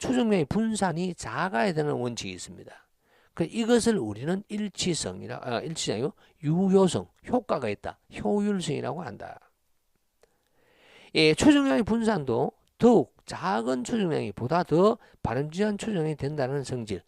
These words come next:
이게 바로 최소 분산성이라고도 한다라고 이야기를 하고 있습니다. 일치한다.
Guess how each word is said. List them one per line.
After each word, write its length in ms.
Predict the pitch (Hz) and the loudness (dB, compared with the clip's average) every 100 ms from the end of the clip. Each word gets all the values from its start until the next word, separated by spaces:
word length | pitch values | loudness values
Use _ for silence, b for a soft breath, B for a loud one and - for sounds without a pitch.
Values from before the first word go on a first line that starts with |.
| _ | _
이게 240 | 160 151 | -4 0
바로 240 | 139 156 - b b | 2 2 2 b b
최소 520 | - 139 147 202 226 226 - | -2 2 4 8 6 4 -6
분산성이라고도 1000 | 120 120 117 131 175 247 233 202 202 | -8 -6 -6 -6 -6 -6 -4 -4 -2
한다라고 960 | 196 156 110 98 92 98 - 120 143 180 | -4 -2 -4 -4 -8 -18 -10 -6 -4 -4
이야기를 520 | 127 98 95 113 170 180 | -6 -12 -12 -10 -10 -10
하고 260 | - 208 110 | -12 -10 -12
있습니다. 360 | - - 107 _ _ _ _ _ _ b b b b b b b - | -14 -20 -20 _ _ _ _ _ _ b b b b b b b 0
일치한다. 880 | 277 240 277 233 123 104 82 - | 0 2 2 2 -2 -4 -6 -14